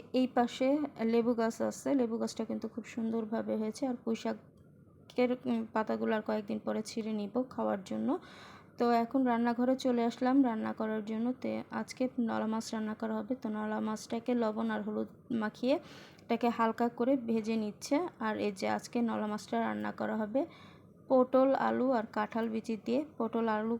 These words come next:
কাঁঠাল বিচিগুলোকে কেটে কুটে ভালো করে ধুয়ে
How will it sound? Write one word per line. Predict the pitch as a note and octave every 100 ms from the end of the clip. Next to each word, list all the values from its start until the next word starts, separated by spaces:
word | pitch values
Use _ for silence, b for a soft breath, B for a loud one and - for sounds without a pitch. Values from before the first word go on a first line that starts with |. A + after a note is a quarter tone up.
| -
কাঁঠাল | A3 A3 G#3+
বিচিগুলোকে | G#3+ A3 G#3+ G#3+ G#3+ B3+ C#4+ B B B B - - -
কেটে | B3 A#3+ B3
কুটে | A#3 A#3+ B3+
ভালো | A#3 A3
করে | A3+ A3+
ধুয়ে | G#3 G#3+ A#3